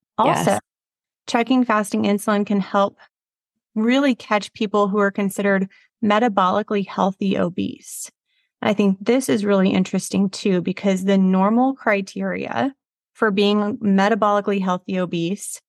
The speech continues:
Speaker 1: is having, like, a larger waist circumference and one other symptom of metabolic syndrome.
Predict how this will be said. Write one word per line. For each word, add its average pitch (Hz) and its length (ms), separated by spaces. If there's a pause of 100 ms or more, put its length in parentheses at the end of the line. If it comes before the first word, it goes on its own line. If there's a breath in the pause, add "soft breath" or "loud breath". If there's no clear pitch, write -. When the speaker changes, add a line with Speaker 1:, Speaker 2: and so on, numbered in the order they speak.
(120)
Speaker 1:
is 196 200
having, 185 560 (380 soft breath)
like, 190 120
a 190 120
larger 214 460
waist 196 440
circumference 214 960 (580)
and 202 320
one 233 300
other 208 340
symptom 190 840
of 185 340
metabolic 185 800
syndrome. - 580